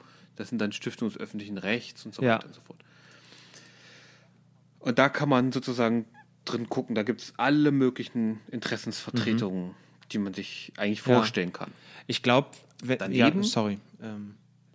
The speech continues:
Speaker 1: Daneben gibt's noch mal eine Liste. Da steht dann drin, die können wir auch mal reinpacken,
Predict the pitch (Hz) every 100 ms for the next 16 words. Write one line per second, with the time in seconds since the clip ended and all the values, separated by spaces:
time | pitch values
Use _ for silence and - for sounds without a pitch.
0 | _ _ _ - - _ - 104 104 131
1 | 160 151 127 143 143 165 151 170 170 -
2 | 214 277 _ _ _ _ _ _ _ _
3 | - 120 - 143 143 127 113 117 139 196
4 | 247 _ _ 123 - 120 117 135 151 143
5 | 143 151 151 - 170